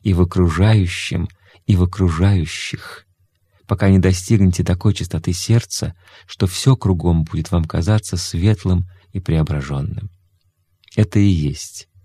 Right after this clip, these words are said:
пребывание в раю еще до смерти.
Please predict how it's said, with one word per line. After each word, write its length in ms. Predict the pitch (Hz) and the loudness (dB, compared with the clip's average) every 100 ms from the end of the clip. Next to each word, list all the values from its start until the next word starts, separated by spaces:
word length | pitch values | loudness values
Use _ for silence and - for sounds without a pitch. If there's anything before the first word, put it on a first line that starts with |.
| _ _ _ | _ _ _
пребывание 680 | - 90 87 85 80 78 78 | -2 2 4 4 4 4 4
в 100 | 73 | 2
раю 480 | 80 78 82 101 113 | 2 2 2 0 -2
еще 420 | 92 78 - - | -4 -6 -4 -4
до 120 | 82 87 | -2 -2
смерти. 680 | - - 110 107 - - | -4 -6 -6 -6 -10 -18